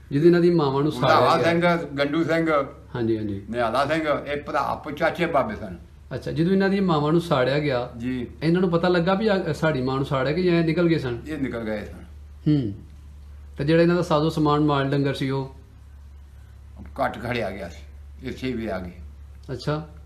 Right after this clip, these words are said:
Speaker 1: ਉਹ ਸਮਾਨ ਫਿਰ ਕਿਸੇ ਮੁਸਲਮਾਨ ਦੇ ਹਵਾਲੇ ਕਰ ਗਏ ਕਿ ਜਾਂ ਮੁਸਲਮਾਨ ਹੀ ਲੈ ਗਏ ਆਪਣੇ ਆਪ ਹੀ?
Speaker 2: ਨਹੀਂ, ਪਹਿਲਾਂ ਫਿਰ ਮਾਹਿਰਾਂ ਦੇ ਵੰਡਿਆ ਗਿਆ ਸੀ।
Speaker 1: ਹੂੰ, ਠੀਕ ਹੈ।
Speaker 2: ਅਹ, ਉਹਦਾ ਨਿਹਾਲਾ ਸਿੰਘ ਦੇ ਘਰ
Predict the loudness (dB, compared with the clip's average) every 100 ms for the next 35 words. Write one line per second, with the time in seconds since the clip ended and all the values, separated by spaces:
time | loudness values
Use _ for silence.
0 | -18 -18 -20 -14 -12 -2 0 2 2 0
1 | -2 -6 -2 2 2 2 4 4 4 2
2 | 0 0 0 2 2 4 2 2 2 4
3 | 4 4 2 0 -2 -2 -4 -2 -4 -6
4 | -10 -2 0 0 -2 -4 -2 0 0 -2
5 | 2 2 2 -2 -4 -4 -4 -6 -10 -12
6 | -20 -20 -20 -20 -8 -6 -4 -8 -12 -18
7 | -20 -20 -20 -20 -20 -20 -20 -20 -20 -20
8 | -8 -4 -2 -4 -10 -12 -18 -16 -14 -14
9 | -12 -12 -10 -8 -4 -4 -4 -4 -4 -4
10 | -4 -4 -4 -4 -2 -2